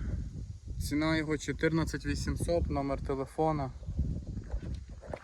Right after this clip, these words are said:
Там ще навіть люк є. Також по машинці. Телефонуйте, запитуйте. Opel Vivaro,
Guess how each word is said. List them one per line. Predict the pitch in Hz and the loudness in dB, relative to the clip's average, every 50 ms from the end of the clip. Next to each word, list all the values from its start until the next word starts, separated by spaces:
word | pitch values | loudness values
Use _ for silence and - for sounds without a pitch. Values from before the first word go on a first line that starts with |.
| - - - - - - - - - - - - - - - - - - - - - - - - - - - - - - - - - - - - | -14 -16 -12 -12 -12 -12 -12 -16 -18 -18 -18 -16 -14 -12 -10 -8 -8 -8 -8 -8 -10 -10 -12 -16 -18 -20 -20 -20 -20 -20 -20 -18 -14 -12 -8 -6
Там | 120 120 | -6 -6
ще | 113 - 120 | -4 -4 -2
навіть | 120 123 123 123 120 113 110 - - - - - - - - - - - - 123 120 123 | 0 0 2 2 0 0 -2 -4 -8 -10 -8 -10 -10 -10 -12 -12 -14 -10 -6 -2 2 4
люк | 151 180 - - - | 4 4 4 2 -2
є. | - 180 175 165 151 131 - - - - - - - - - - - - - - - - - - - - - - - - - - - - - - | 0 2 4 4 2 2 -2 -4 -8 -8 -8 -8 -12 -16 -16 -16 -16 -16 -16 -16 -16 -16 -14 -10 -2 -2 -2 -2 -2 -8 -12 -12 -14 -16 -14 -10
Також | - 113 110 - - - 117 - - - | -6 -6 -6 -4 -6 -6 -6 -6 -4 0
по | 120 | 2
машинці. | 117 120 117 - - 123 113 113 107 - - 120 110 - - - - - - - - - - - | 2 2 2 2 2 2 4 4 2 2 0 -2 -4 -4 -6 -12 -6 -6 -6 -6 -6 -12 -18 -8
Телефонуйте, | - 120 117 117 - - 135 139 147 151 135 - 117 | -6 -2 -2 -2 -2 0 2 4 4 4 4 2 0
запитуйте. | 110 113 104 - 131 127 - - 113 - - 110 110 - - - - - - - - - - - - - - - - - - - - - - - - - - - - - - - - - - - - - - - - - - - - - - - - - - | 0 -2 0 2 0 2 2 0 -2 -2 -4 -8 -10 -4 -4 -6 -6 -6 -12 -16 -18 -18 -18 -18 -20 -20 -20 -20 -20 -18 -10 -8 -8 -6 -6 -8 -8 -10 -14 -18 -20 -20 -20 -20 -20 -20 -20 -20 -20 -20 -20 -20 -20 -20 -20 -20 -20 -20 -20 -20 -20 -2 6
Opel | 156 156 147 - 151 143 135 | 6 6 8 8 6 4 6
Vivaro, | 139 143 135 143 151 160 170 180 190 190 | 6 6 8 10 10 10 10 10 8 4